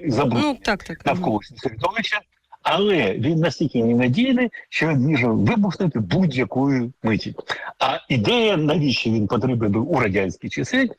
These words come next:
Speaker 1: бо ядерне паливо вичерпується дуже довго, роками, тобто ця ракета може літати, м, теоретично дуже довго, якщо не розплавиться там нічого,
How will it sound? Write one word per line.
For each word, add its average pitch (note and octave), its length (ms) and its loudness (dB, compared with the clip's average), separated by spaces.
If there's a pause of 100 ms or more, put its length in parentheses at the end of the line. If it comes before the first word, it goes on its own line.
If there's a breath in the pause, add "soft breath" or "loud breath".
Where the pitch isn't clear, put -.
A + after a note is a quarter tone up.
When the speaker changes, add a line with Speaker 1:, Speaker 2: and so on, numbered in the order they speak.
(260 loud breath)
Speaker 1:
бо C3 840 2 (200)
ядерне G#2+ 520 0
паливо G#2+ 360 2
вичерпується G#2+ 640 -2
дуже G2+ 260 -2
довго, G3 360 2
роками, G3 600 0 (420 loud breath)
тобто D#3+ 260 -2
ця F3 180 0
ракета C3+ 340 -2
може A#2+ 220 0
літати, A2 440 -2 (440)
м, - 280 -4
теоретично G2 560 -2
дуже G#2+ 280 0
довго, D#3 380 0 (260)
якщо F#3 240 -2
не E3+ 100 -2
розплавиться D#3 580 -2
там C3+ 180 -2
нічого, D3 380 -2